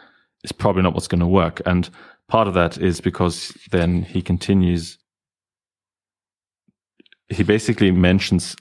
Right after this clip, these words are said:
how to create good propaganda in a state. Um, and the way of doing that is by, you know, not appealing to force and violence, but to, by appealing to people's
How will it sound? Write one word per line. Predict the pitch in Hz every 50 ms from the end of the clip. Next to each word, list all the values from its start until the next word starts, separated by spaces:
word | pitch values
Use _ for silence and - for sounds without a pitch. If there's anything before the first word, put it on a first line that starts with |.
| _ -
how | - - - - 92 87 90 90 90
to | - - 95
create | - - - 92 87 87 92 92 - -
good | - 90 85 80 -
propaganda | - - 87 - 90 90 92 87 85 87 87 87 -
in | - 87
a | 82
state. | 80 - - 87 87 101 - - - _ _ _ _ _ _ _ _ - _ _ _ _ _ _ _ -
Um, | - 87 82 82 82 85
and | 82 85 85
the | 82 87
way | 82 87 85 82 82
of | - -
doing | - 123 110 98 92 87
that | 87 85 82 - -
is | 90 87 82 -
by, | - - 85 82 82 82 82 - - -
you | -
know, | 90 82 82 - _ _ _ _ _ -
not | 101 92 90 82 - - - -
appealing | - - - - 87 85 85 85 85
to | - -
force | - - - 87 85 -
and | - 82
violence, | 95 101 104 90 90 87 85 - -
but | - - - -
to, | - - 90 87 85 - - - -
by | - - -
appealing | - - - - 92 87 85 85 87
to | - - 87
people's | 92 90 87 - 90 87 85 - -